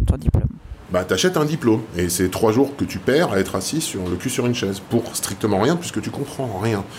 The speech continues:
Speaker 2: Mais ça te donne le droit de travailler. Donc ça, c'est, dans le principe, si tu veux, c'est un peu ridicule. Donc, euh, comme n'importe quelle profession, et je pense, mais, euh, après, on, on, on, euh,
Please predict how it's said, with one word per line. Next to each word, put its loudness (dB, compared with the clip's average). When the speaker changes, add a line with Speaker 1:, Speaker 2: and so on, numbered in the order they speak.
Speaker 2:
Mais 4
ça 2
te 2
donne 4
le 6
droit 4
de 4
travailler. 0
Donc -4
ça, 2
c'est, 2
dans 2
le 2
principe, 0
si -2
tu -2
veux, 4
c'est 0
un 0
peu 0
ridicule. 0
Donc, 0
euh, 6
comme 6
n'importe 2
quelle 4
profession, 2
et 0
je -2
pense, 0
mais, 2
euh, -2
après, 2
on, 4
on, 0
on, 6
euh, 4